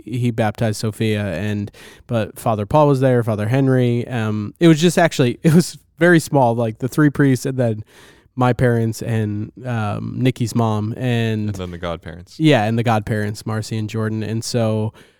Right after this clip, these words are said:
Speaker 1: um, it was just f-, Dom, there's, like, a few images I'll have to share on the thread of just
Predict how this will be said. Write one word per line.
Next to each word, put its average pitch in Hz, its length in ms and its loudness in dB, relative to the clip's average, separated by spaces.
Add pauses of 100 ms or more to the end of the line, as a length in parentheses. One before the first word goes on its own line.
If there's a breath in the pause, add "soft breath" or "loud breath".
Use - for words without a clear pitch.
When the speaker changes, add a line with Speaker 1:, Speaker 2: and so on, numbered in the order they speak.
(140 soft breath)
Speaker 1:
um, 113 600 -6 (340)
it 160 80 2
was 180 160 6
just - 240 -2
f-, - 60 -12 (300)
Dom, 131 580 2 (200)
there's, 135 280 2
like, 147 180 2
a 123 40 0
few 131 260 2
images 113 500 0
I'll 110 140 -4
have 107 100 -6
to 113 100 -6
share 107 580 -4
on 123 160 -4
the 113 100 -2
thread 110 360 -4
of 107 120 -6
just 107 440 -6